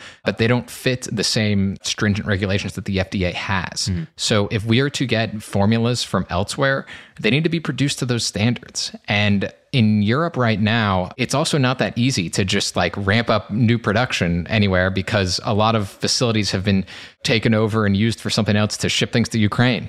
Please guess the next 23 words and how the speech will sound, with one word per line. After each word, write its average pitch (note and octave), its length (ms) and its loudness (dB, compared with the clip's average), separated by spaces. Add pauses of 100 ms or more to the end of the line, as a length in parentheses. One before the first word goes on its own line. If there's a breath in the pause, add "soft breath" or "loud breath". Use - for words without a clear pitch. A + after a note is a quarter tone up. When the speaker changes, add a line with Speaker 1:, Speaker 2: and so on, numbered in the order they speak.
Speaker 1:
because, F#2+ 480 -2 (280)
you G#2+ 120 0
know, F#2 80 2
production G#2 400 0
is F#2 80 0
down F#2+ 280 2
there. F2 360 -2 (300 loud breath)
And B2 160 2
then B2 100 2
finally, B2+ 420 0
one B2 280 0
other A2+ 400 0 (100)
kind G#2 220 0
of F2+ 180 -6
complicating G2+ 640 0
issue F#2 480 0 (180)
with G2 600 -2
this F#2 180 -2
formula A2 400 2
shortage F2+ 460 -4
that F2 260 -4 (300 loud breath)
was G2+ 160 2
actually G#2 640 0